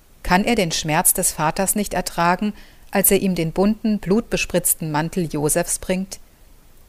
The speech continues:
Niedergedrückt von der Last der Lüge, belastet von der Erinnerung an den Verrat am Bruder, wird aus dem Gepriesenen ein Getriebener. Er verlässt die Gemeinschaft der Familie, heiratet eine Frau aus der kanaanitischen Kultur,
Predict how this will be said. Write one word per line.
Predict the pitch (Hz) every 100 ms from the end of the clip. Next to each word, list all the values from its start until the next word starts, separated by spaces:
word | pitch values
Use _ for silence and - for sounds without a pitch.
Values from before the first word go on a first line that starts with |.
| - - - - - - - -
Niedergedrückt | - 240 254 202 - - 208 -
von | 175
der | 160
Last | 151 175 - -
der | 156
Lüge, | 175 202 202 190 - -
belastet | - 226 254 - 247
von | - 214
der | 202 196
Erinnerung | - 240 254 196 175
an | 156 160
den | 151
Verrat | - 156 170 208
am | - 160
Bruder, | - 214 202 180 196 - - - - -
wird | 226
aus | - 240
dem | 247
Gepriesenen | 220 220 - 240 220 175 175 208 233 - -
ein | 202
Getriebener. | 214 - 202 160 147 139 135 - - - - - - - -
Er | 170
verlässt | - 165 180 -
die | 185
Gemeinschaft | 170 170 185 202 202 -
der | 202
Familie, | 214 214 226 170 139 151 - - -
heiratet | 196 185 165 160
eine | - 156
Frau | 151 170 180 185
aus | 156
der | -
kanaanitischen | 151 - 156 156 160 202 214 190 - 170
Kultur, | 185 175 - 226